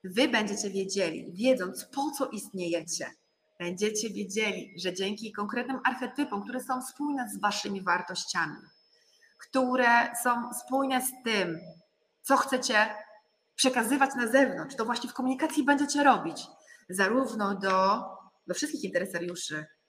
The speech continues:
do Waszego klienta, do Waszego przyszłego pracownika, wzmacniając swój employer branding, będziecie mówić to do lokalnej społeczności w postaci organizowania akcji C S R-owych, o których będziecie, e, informować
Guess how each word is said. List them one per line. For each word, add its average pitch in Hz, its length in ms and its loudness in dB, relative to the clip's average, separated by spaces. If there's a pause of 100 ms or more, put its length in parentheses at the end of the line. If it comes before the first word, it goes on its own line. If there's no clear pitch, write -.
(120)
do 190 80 -2
Waszego 180 480 0
klienta, 180 600 0
do 185 120 -4
Waszego 175 340 -6
przyszłego 170 360 -8
pracownika, 175 880 2 (140)
wzmacniając 180 360 -4
swój 190 180 -6
employer 185 460 0
branding, 196 560 -2 (440)
będziecie 196 480 0
mówić 202 420 -6
to 190 440 4 (120)
do 185 60 4
lokalnej 196 400 2
społeczności 208 760 -2
w - 60 -20
postaci 185 380 0
organizowania 180 580 -2
akcji - 300 4
C 170 120 -2
S 175 120 -4
R-owych, 180 460 0 (300)
o - 80 -12
których 240 180 -2
będziecie, 208 680 2 (440)
e, 180 160 4
informować 202 920 4